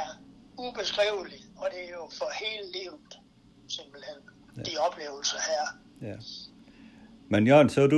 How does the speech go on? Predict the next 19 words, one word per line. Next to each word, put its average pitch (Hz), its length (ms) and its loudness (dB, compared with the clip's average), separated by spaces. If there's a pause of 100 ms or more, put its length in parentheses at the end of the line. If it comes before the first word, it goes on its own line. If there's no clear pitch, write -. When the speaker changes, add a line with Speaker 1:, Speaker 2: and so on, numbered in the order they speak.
(100)
Speaker 2:
jo 143 60 10
med 139 160 8
til 170 160 0
at 113 200 8
ligesom, 110 360 0
øh, 85 260 2
overlevere 92 600 4 (260)
den 104 180 0
historie 85 440 2
for, - 180 -4
for 98 160 -2
den 104 220 2
gang, 95 240 -2
og 85 80 -4
det 107 100 0
er 113 40 4
jo 101 160 4
fantastisk. - 680 -6
Øh, 82 560 -6